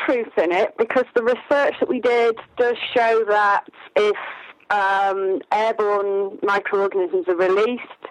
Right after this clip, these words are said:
they can contaminate surfaces far away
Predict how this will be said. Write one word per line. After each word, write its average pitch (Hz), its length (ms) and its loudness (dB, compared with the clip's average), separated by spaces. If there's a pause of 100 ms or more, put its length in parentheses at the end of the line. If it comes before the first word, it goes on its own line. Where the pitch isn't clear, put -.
(160)
they 190 140 0
can 226 440 0
contaminate 196 600 0
surfaces 196 640 0 (760)
far 202 200 2
away 190 160 4